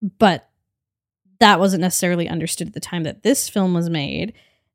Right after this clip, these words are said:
And one of the things that they did is they hired Susie Bright, who's, like, a very well-known, this is another thing that, uh, the next, the other nineteen ninety-six lesbian film that we're gonna talk about has in common, is these, like, very small, uh, cameos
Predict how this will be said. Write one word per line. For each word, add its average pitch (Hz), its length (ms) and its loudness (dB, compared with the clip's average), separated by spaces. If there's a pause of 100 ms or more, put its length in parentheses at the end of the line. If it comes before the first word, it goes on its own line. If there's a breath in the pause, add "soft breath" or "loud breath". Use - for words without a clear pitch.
And 175 520 0
one 220 100 4
of 233 80 4
the 214 80 4
things 196 200 2
that 175 80 -10
they 185 100 -2
did 196 280 2
is 185 100 0
they 185 120 0
hired 180 300 -6
Susie 185 340 -2
Bright, 165 420 -4
who's, 196 140 -6
like, 170 160 -4
a 196 100 0
very 170 680 -2 (280)
well-known, 165 760 0 (480)
this - 140 -10
is 196 40 2
another 196 280 4
thing 180 180 -2
that, - 180 -6 (140)
uh, - 240 -6
the 180 100 -4
next, 170 320 -6 (100)
the - 100 -4
other 185 160 -2
nineteen 165 280 -4
ninety-six 170 440 -8
lesbian 180 340 -8
film - 160 -8
that - 80 -8
we're - 80 -10
gonna 170 100 -6
talk - 200 -12
about - 160 -12
has - 160 -10
in - 80 -10
common, 165 440 -8 (400 soft breath)
is 180 220 -4
these, 175 220 -6
like, - 240 -8 (280)
very 180 320 2
small, 170 720 0 (440)
uh, 147 200 -2
cameos 170 840 -2